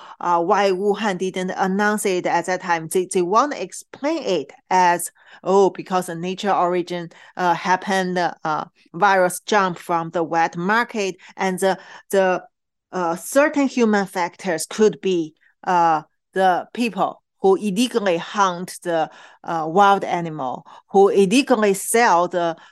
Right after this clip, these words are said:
uh, raccoon dogs or bat from, or pangolin from the wet market, who illegally, uh, uh, wild and get infected. So these are the certain human factors mixed in,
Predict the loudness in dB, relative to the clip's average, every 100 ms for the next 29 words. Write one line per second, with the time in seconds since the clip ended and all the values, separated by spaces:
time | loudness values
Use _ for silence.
0 | _ -8 -8 -8 0 2 2 0 0 2
1 | 4 4 4 0 -4 -4 0 2 2 2
2 | -2 -4 -2 0 -2 -6 -6 -6 -4 -6
3 | -6 -10 -14 -14 0 2 2 0 2 0
4 | -2 -2 -2 -4 -8 -10 -16 2 4 4
5 | 0 -2 2 4 4 2 2 0 -4 -8
6 | 0 4 4 4 4 2 -2 _ _ _
7 | _ _ _ -20 -20 _ _ _ _ -4
8 | -4 -4 -10 _ _ _ _ _ _ _
9 | _ _ _ _ _ _ _ -14 -4 -2
10 | -2 -6 -8 -2 0 0 -8 -16 -8 0
11 | 0 0 0 0 0 -6 -4 -4 -4 -8
12 | -10 -18 -20 _ _ -6 0 2 2 2
13 | -4 -4 -8 _ -14 -2 0 2 0 0
14 | 0 0 -2 -6 -6 -6 -6 -2 -2 0
15 | -2 -4 -10